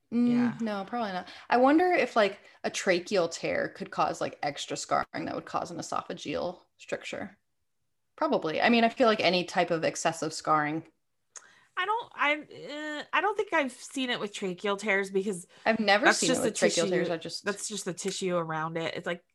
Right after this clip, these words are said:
Speaker 2: that, that doesn't, it doesn't usually affect the esophagus,
Speaker 1: And usually
Speaker 2: thankfully.
Speaker 1: that's just, like, a tiny little hole.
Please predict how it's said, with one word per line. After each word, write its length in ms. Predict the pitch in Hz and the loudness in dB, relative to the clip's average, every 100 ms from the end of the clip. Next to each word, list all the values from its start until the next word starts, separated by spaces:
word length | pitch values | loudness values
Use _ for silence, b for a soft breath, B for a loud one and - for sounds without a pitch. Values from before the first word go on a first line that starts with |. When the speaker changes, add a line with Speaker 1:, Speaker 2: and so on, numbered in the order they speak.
| - | -8
Speaker 2:
that, 280 | 180 180 - - | -6 -6 -8 -10
that 140 | 180 | -8
doesn't, 380 | 185 190 196 165 _ _ _ _ _ _ _ _ _ _ _ _ _ _ _ _ _ _ _ _ | -6 -6 -6 -8 _ _ _ _ _ _ _ _ _ _ _ _ _ _ _ _ _ _ _ _
it 60 | - | -4
doesn't 340 | 226 226 226 | -2 -2 -4
usually 480 | - 202 185 190 180 | -4 -6 -4 -2 -2
affect 460 | 160 - 147 - - | -2 -4 -6 -6 -10
the 120 | 151 | -10
esophagus, 960 | 135 - 123 - - - - - - _ _ - | -8 -8 -8 -10 -18 -20 -20 -18 -20 _ _ 2
Speaker 1:
And 100 | 233 | 4
usually 280 | 330 349 | 6 6
Speaker 2:
thankfully. 40 | 285 | 6
Speaker 1:
that's 240 | 170 - | 6 2
just, 160 | - 165 | -4 -2
like, 120 | 165 | 0
a 60 | 151 | -2
tiny 400 | - 160 160 156 | -2 -2 0 0
little 220 | 160 160 | -2 -4
hole. 460 | 160 175 170 165 | -4 -4 -6 -10